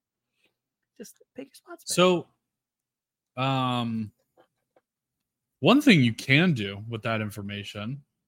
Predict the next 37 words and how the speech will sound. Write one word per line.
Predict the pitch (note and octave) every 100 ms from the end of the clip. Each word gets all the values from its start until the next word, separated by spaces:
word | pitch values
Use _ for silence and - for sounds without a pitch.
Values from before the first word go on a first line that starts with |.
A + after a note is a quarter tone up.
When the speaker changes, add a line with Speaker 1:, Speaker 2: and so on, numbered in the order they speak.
| -
Speaker 2:
right, | B2 D3 - _ _ _ -
is | C#3+ C#3
look | D3+ F3
at, | F#3+
like, | D#3 C#3 C3+ _ _
hey, | G3+ F3 G#2 -
who's | G3+ G#3
been | F#3 F#3
that | E3+ D3
shiny | - - B2+ C#3+ D#3
new | D#3 C#3
toy | C#3+ D#3
that | B2 A2+
everybody | A#2+ B2+ C3 B2
spent | - C#3 C3 B2 _ _ -
oodles | B2+ C#3 C3 -
and | C3
oodles | A#2+ B2+ B2+
of | A#2+ G#2
money | A2+ C#3 G#2+
on | G2 G#2 G#2
at | G#2
one | G2 A2+ G#2 -
point, | B2+ G#2+ G2+ _ _ _ _ _ -
and | A2
it, | A2
like, | A2+ A2+ G2+ _ _
didn't | - B2+ C3
work | A#2 A#2+ A2
out, | A#2 A2+ F#2+ - _ _ -
and | G#2+
it | G#2
went | A#2 A2+
way | A#2 A#2
down. | A#2+ B2 G2 G#2 - _ -
But, | D3
like, | C#3+ C#3 A#2+